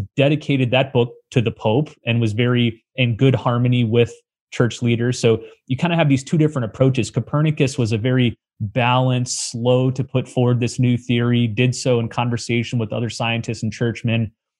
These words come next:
whereas Galileo was very obstinate and rash and was pushing forward this theory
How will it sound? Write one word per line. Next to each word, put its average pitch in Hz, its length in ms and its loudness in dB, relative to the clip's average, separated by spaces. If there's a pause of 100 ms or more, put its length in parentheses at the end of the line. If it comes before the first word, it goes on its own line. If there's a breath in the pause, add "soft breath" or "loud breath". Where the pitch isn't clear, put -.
(160)
whereas 131 240 0
Galileo 151 440 0
was 107 180 -4
very 131 300 0
obstinate 117 540 -2
and 104 180 -2
rash 107 380 -2
and 107 60 -4
was 101 120 -6
pushing 139 500 -2
forward 117 300 0
this 110 200 -2
theory 110 500 0